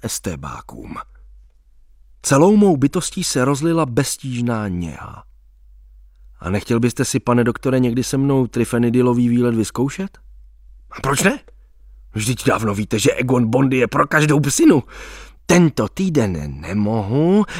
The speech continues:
okamžitě si nalistoval poznámkový notýsek.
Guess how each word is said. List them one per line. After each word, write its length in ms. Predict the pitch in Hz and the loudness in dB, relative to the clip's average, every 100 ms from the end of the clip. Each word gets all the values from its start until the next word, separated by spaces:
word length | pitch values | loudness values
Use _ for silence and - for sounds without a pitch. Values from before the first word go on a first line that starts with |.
| 160 | -6
okamžitě 500 | 135 135 117 113 143 | -2 0 0 -2 -4
si 140 | - | -4
nalistoval 560 | 101 101 120 - 131 110 | -2 -2 -4 -6 -6 -6
poznámkový 720 | - 104 113 117 110 104 107 | -6 -4 -2 -2 -2 -4 -2
notýsek. 680 | 107 - 85 71 - 60 - | -2 -4 -8 -10 -12 -14 -18